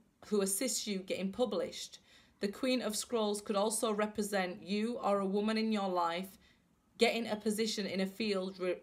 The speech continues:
related to communication or academics, such as counselling, teaching, marketing, or publishing. This card indicates a phase of deepening understanding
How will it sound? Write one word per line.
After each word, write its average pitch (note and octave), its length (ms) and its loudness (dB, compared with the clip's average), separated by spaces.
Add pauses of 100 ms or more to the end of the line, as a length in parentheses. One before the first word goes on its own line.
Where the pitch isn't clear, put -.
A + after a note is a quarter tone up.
related F#3 540 0
to G3+ 100 -8
communication F#3+ 1000 -2
or D#3+ 220 -2
academics, G#3 800 -4 (640)
such - 340 0
as A3+ 200 2
counselling, G3 640 -2
teaching, G#3 520 -6
marketing, G3 560 0
or E3+ 80 -2
publishing. F#3+ 720 -4 (640)
This C4 220 2
card G#3+ 440 2
indicates G#3+ 680 0
a F#3+ 80 -2
phase G3+ 400 2
of - 360 -2
deepening A3+ 680 0
understanding F#3+ 960 0